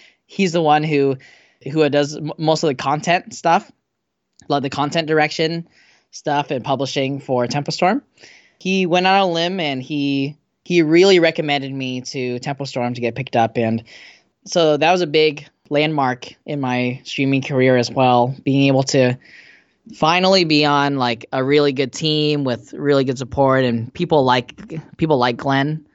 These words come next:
who, uh, support me from the shadows. I mean, since then, just been, just streaming, you know, uh, the channel's been, has been pretty consistent in terms of viewership, in terms of subscriptions and stuff. But, uh, yeah,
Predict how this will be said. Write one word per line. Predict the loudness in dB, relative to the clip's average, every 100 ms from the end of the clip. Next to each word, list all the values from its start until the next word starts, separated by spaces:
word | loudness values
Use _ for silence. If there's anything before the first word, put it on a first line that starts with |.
| _ _
who, | -2 0
uh, | 2 0
support | -2 -2 0
me | -2 -4 -10 _ _
from | -2 -2
the |
shadows. | 0 0 -2 -8 -16 _ _ _ _ _ _ _ _ -8
I | -2
mean, | 2 2 0 -2 -4
since | 0 0 2
then, | 2 2 2 -4 -10 -20 -8
just | -8 -2
been, | 0 0 -4 -10 _ _ _ _
just | -10 -10
streaming, | -4 0 2 2 0 -4 -4
you | 0
know, | 2 2
uh, | 0 0 0 -4 -8 -20 -20 _ _ _
the | 0 2
channel's | 2 2 2 2
been, | 2 2 0 -6 _ _ _ -6
has | 0 0 2
been | -2
pretty | 0 0
consistent | 0 -2 -4 -6 -8 -8
in | -6
terms | -4 -4
of | -4
viewership, | -2 0 0 0 0 -2 _
in | -8
terms | -2 -2 -2
of | -6
subscriptions | -4 0 0 0 0 2
and | 2
stuff. | 2 2 4 2 -4 _ _ _ _
But, | 0 2 0 0
uh, | 2 4 4 2
yeah, | 0 -2